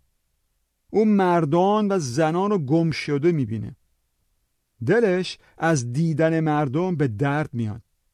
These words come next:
او طعم محبت مسیح رو چشیده. پولس می‌دونه مسیح برای همه کسانی که به او ایمان بیارن جان سپرد. پولس می‌خواد این پیغام رو به گمشدگان اعلام بکنه.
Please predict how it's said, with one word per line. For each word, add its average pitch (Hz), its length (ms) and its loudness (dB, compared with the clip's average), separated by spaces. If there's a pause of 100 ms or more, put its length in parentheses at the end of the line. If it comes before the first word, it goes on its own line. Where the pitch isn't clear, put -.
(520)
او 214 160 0 (100)
طعم 196 460 -2
محبت 156 640 -2
مسیح 147 460 -2
رو 196 100 2
چشیده. 127 720 -6 (1080)
پولس 202 380 2
می‌دونه 202 460 2 (160)
مسیح 175 720 0 (260)
برای 175 260 2
همه 185 280 -2
کسانی 180 420 -4
که - 120 -4
به 151 100 2
او 165 120 4
ایمان 160 380 0
بیارن 151 540 2 (220)
جان 143 360 0
سپرد. 110 440 -10 (1000)
پولس 156 300 2
می‌خواد 180 400 0
این 214 120 0
پیغام 170 600 2
رو 233 100 2
به 196 120 2
گمشدگان 160 1000 0
اعلام 135 300 -2
بکنه. 113 360 -10